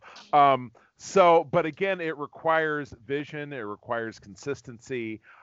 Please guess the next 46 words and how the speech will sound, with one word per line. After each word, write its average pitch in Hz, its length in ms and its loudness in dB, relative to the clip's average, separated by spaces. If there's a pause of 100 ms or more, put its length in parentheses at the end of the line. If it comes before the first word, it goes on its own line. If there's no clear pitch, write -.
(200)
um, 101 400 -2 (100)
and 110 260 -6
that's 120 380 0
what, 110 280 0 (120)
you 127 160 -14
know, 110 240 -4
a-, 113 260 -6
as 110 80 -8
far 127 200 0
as 117 120 -8
my 123 140 0
hope 143 220 -4
for 123 100 -8
the 101 60 -10
future 120 300 -12
of 98 60 -12
the 92 60 -12
franchise, 110 640 -6 (380)
that's 143 440 4
what 113 360 0 (500)
I'm 127 240 -4
dreaming 113 460 -10
of, 95 160 -8
is 101 120 -10
that 113 120 -6
you 104 160 -6
have 104 240 -4
to 117 80 -8
have 98 420 -6 (500)
a 92 60 -10
roadmap, 165 600 0 (420)
you 92 80 -16
have 104 180 -8
to - 80 -16
have 101 220 -8
a, 95 40 -8
you 104 280 -8
have 101 140 -4
to 104 80 -12
have 92 120 -8
a 90 80 -12
script, - 580 -4
you 113 120 -6
have 110 160 -4
to 107 100 -12
have 101 380 -4